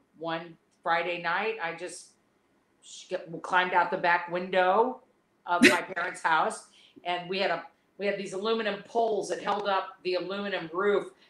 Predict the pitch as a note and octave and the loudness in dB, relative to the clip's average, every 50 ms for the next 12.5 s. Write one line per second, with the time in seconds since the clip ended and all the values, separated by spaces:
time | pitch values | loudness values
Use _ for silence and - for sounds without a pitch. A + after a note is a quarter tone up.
0 | _ _ - F3+ F3+ F3+ F3+ D#3+ F3+ F#3 F3+ F3 F3 E3 D#3+ D#3 D#3+ - - - | _ _ 0 0 2 2 0 0 2 2 2 2 4 4 4 2 2 0 -8 -18
1 | _ _ _ _ _ _ _ _ _ _ _ _ _ _ - C#4 B3 F#3 C#3+ - | _ _ _ _ _ _ _ _ _ _ _ _ _ _ -4 -2 0 0 0 -2
2 | - - - - B3+ A#3 A3 G#3 G3 - E3+ F3+ F3 E3+ F3 F3+ F3+ E3 E3+ E3 | -6 -4 4 6 6 8 8 6 4 4 2 0 -2 0 0 2 2 2 2 0
3 | - - D#3+ F3+ F#3 F3+ F#3 F3+ E3+ D#3+ D3 B2+ A2+ G#2 G2+ - _ _ - E3 | -4 -8 -6 -2 2 2 2 2 0 -2 -2 -4 -4 -6 -10 -14 _ _ -12 -8
4 | D#3+ D#3+ E3 E3+ - E3 - _ _ - - - G3+ F#3 F3 - - - _ _ | -4 -4 -4 -4 -6 -12 -14 _ _ -14 -6 -2 0 0 0 0 -4 -10 _ _
5 | _ _ _ _ _ _ _ _ _ _ _ - E3+ A#3 A3+ F#3 F3 F#3 G3 - | _ _ _ _ _ _ _ _ _ _ _ -14 -8 -4 -2 0 0 0 0 2
6 | A#3 A3+ F#3+ D#3 - F#3 G3 G3 F#3+ E3+ - - G3 F#3+ F#3 F#3+ G3 F#3 - - | 2 2 2 2 -2 2 2 4 4 4 2 2 4 4 4 4 2 0 -4 -10
7 | F3 - - _ _ - - - - A3 G#3+ G#3 G#3 G3+ G3+ G3 F#3 F#3 F#3 E3+ | -16 -18 -18 _ _ -16 -12 -4 -4 -4 -2 -2 -6 -6 -4 -4 -4 -4 -4 -6
8 | E3 - - G3 F3+ D#3 D3+ D#3+ F#3 - F4+ - - F#4 - _ - - - G3+ | -10 -8 -4 -2 -2 -2 -2 -2 -4 -4 -4 -6 -12 -14 -14 _ -4 -4 -4 -2
9 | - C#4+ D4 C4 - A3+ B3+ A#3+ G#3+ A3 A3+ B3 C4+ C#4 C4+ G#3 B3 A#3+ F#3+ - | 2 4 4 4 2 0 -2 0 0 0 2 4 4 4 4 2 0 -4 -2 0
10 | A#3 A3+ A3+ G#3+ G#3 F#3 - - A#3 G#3 F#3 F3 E3+ - F#3 E3+ F#3 G#3 G3 F3+ | 0 0 0 0 -6 -6 -2 0 2 2 2 2 0 -2 -6 -4 -4 -4 -2 -2
11 | E3 C#3 C3+ C3+ - F3 F3 F3 E3+ F3 E3+ - G#3 G3 G3 F#3+ F3+ F3+ F3+ F3 | -2 -4 -4 -6 -6 -8 -6 -4 -4 -6 -4 -4 -2 -2 -2 -2 -2 -4 -6 -6
12 | F#3 A3 G#3+ G#3+ A#3+ C4 - - - - | -4 -4 -2 2 2 2 2 2 -4 -12